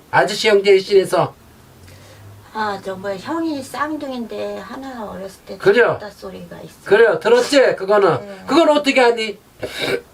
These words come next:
Speaker 2: 그 전에 애가 아플 때,
Speaker 1: 응.
Speaker 2: 그거 뭐야, 그때 알았어. 아파서요.
Speaker 1: 응.
Speaker 2: 이쁘다고 이제 애 만져주면 애가 아프고 막.
Speaker 1: 그치.
Speaker 2: 그래서 알았어요.
Speaker 1: 너희 시어머니도 너하고 똑같이 살았다고 보면 된다.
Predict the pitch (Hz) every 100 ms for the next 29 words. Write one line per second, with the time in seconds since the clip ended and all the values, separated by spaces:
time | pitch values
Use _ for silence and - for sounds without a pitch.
0 | _ _ - - 220 208 190 170 175 311
1 | 202 156 - - 226 - 196 175 175 165
2 | 175 120 - _ _ _ _ _ 175 180
3 | 185 170 156 - _ - 208 - 208 185
4 | 165 - 175 151 - 185 - 160 156 -
5 | _ - 151 160 101 - _ _ - 170
6 | 226 - 233 196 185 175 175 _ _ 175
7 | 170 180 160 160 175 180 185 165 143 -
8 | - - - - 185 165 143 - 127 _
9 | _ - 143 - 190 147 107 - 202 214
10 | 180 156 123 - - - - 170 226 240
11 | 294 254 226 202 220 196 165 175 233 -
12 | 170 147 - - 185 190 202 190 139 135
13 | 151 165 175 185 190 127 120